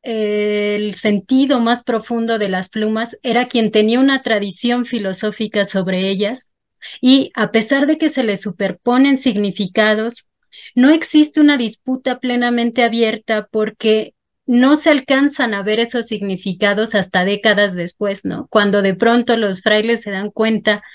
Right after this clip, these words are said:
que hubo una reiteración de sentidos que ellos no habían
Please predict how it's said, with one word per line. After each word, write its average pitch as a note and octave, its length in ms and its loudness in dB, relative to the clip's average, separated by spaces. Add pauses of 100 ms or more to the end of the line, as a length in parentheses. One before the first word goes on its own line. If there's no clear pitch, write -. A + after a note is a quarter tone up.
(500)
que A#3 380 4
hubo A#3+ 400 4
una A#3 280 4
reiteración G#3 840 0
de C4 100 4
sentidos A#3+ 720 -4
que A3 120 0
ellos G#3+ 320 -4
no A#3 300 -2
habían A#3 720 -2